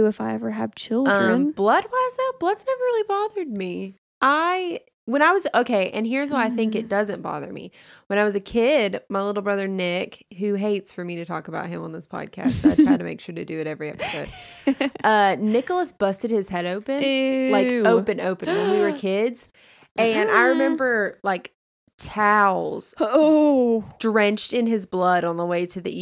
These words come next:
Speaker 2: E R. And
Speaker 1: No.
Speaker 2: really just didn't affect me.
Speaker 1: <gasps> No, not me.
Speaker 2: Was I freaking out over my brother? Yeah, but the blood itself really didn't freak me out.
Speaker 1: Anything, anything like that. I had to get stitches in my toe one time, and I wouldn't, I wouldn't look at my
Speaker 2: Are you
Speaker 1: toe
Speaker 2: serious?
Speaker 1: for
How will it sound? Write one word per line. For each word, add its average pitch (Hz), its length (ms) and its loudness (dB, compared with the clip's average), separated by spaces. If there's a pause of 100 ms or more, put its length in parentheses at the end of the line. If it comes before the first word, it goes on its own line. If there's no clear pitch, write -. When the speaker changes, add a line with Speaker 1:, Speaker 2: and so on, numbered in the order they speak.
Speaker 2:
E 175 40 0
R. 175 420 0 (360)
And 214 480 2
Speaker 1:
No. 185 440 -2
Speaker 2:
really 320 220 0
just 440 200 -10
didn't 381 160 -4
affect 403 360 -4
me. 180 320 -2
Speaker 1:
<gasps> - 40 -12 (800)
No, 190 720 -2
not 233 280 -4
me. - 80 0
Speaker 2:
Was 254 100 4
I 285 140 6
freaking 302 400 2
out 269 160 4
over 254 180 0
my 190 160 2
brother? 214 340 0
Yeah, 202 360 0
but 185 180 -8
the 208 80 -2
blood 202 320 2
itself 240 480 0
really 202 180 0
didn't 185 220 -4
freak 180 180 -6
me 170 200 -6
out. 160 320 -6 (160)
Speaker 1:
Anything, 320 1000 -2
anything 226 460 -4
like 185 200 -6
that. 180 300 -6
I 220 120 -4
had 240 100 -4
to 247 60 -8
get 247 160 -6
stitches 247 440 -6
in 226 140 -6
my 208 140 -6
toe 214 200 -4
one 254 200 -2
time, 294 320 -4
and 220 120 -2
I 208 80 0
wouldn't, 202 560 -2
I 202 100 -2
wouldn't 190 200 -2
look 208 160 -8
at - 80 -10
my - 120 -8
Speaker 2:
Are - 20 -6
you 233 40 -10
Speaker 1:
toe 196 300 -4
Speaker 2:
serious? - 180 -8
Speaker 1:
for 104 680 -4